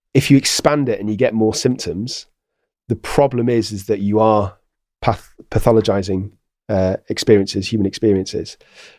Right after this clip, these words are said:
but it's what you do with them. So if you're overdiagnosing and you're treating patients unnecessarily, then I think that's absolutely wrong. And that should be strayed away from. But if,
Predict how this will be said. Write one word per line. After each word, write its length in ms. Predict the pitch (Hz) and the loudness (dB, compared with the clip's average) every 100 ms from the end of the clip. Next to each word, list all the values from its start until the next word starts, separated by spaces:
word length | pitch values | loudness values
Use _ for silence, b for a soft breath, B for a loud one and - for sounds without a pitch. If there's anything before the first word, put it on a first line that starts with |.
| B | B
but 80 | 135 | 2
it's 120 | 120 | 4
what 120 | 139 | 2
you 80 | 110 | 2
do 180 | 101 131 | 2 4
with 120 | 120 | 4
them. 240 | - 85 - | 0 -8 -8
So 160 | - | 4
if 260 | 107 113 - | 4 4 4
you're 140 | 135 | 4
overdiagnosing 1120 | - 127 127 117 117 110 104 110 110 104 90 92 - | 6 4 4 2 2 2 2 4 4 2 -2 -4 -2
and 160 | 107 | 0
you're 80 | 101 | 0
treating 480 | 92 - 131 - 104 | -2 2 2 2 -4
patients 680 | 107 104 - 98 98 - - _ _ _ _ _ - | -2 -2 -2 -4 -4 -10 -12 _ _ _ _ _ 2
unnecessarily, 1040 | 120 117 - - 131 117 90 80 110 _ _ _ _ _ _ _ _ _ - | 4 4 2 0 4 6 4 0 -6 _ _ _ _ _ _ _ _ _ -10
then 340 | 104 101 98 | 0 4 4
I 120 | 90 | 2
think 180 | 95 107 | -2 0
that's 160 | 95 98 | 0 -2
absolutely 300 | - 101 87 | -6 -4 -4
wrong. 280 | 90 90 - _ _ | -4 -4 -10 _ _
And 260 | 95 90 90 _ | -6 -4 -6 _
that 140 | - 92 | -4 -4
should 120 | - | -4
be 60 | 98 | -6
strayed 260 | - 92 | -2 -2
away 180 | 92 95 | 0 -2
from. 300 | - 90 98 | -4 -10 -2
But 100 | 117 | 0
if, 140 | 107 | 0